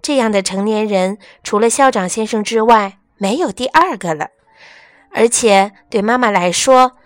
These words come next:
把山里和海里出产的食物分开来，再考虑做什么菜的时候，就不觉得麻烦了。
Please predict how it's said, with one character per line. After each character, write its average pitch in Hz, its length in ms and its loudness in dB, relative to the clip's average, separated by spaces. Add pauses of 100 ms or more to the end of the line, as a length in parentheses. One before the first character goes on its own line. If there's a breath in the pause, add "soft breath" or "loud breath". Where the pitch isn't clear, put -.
(120 soft breath)
把 180 160 -4
山 285 340 2
里 214 300 -6
和 190 140 -4
海 175 320 -4
里 269 160 -4
出 247 200 -6
产 208 160 -6
的 190 80 0
食 180 220 -2
物 208 220 2
分 247 180 -4
开 240 240 -2
来， 202 360 0 (360 loud breath)
再 247 160 2
考 190 220 4
虑 202 120 -2
做 240 160 2
什 214 160 -2
么 202 80 -4
菜 294 240 4
的 240 120 0
时 180 240 -2
候， 214 360 2
就 - 140 -4
不 240 140 -2
觉 175 200 -6
得 226 140 -4
麻 156 240 -8
烦 262 240 -4
了。 190 200 -10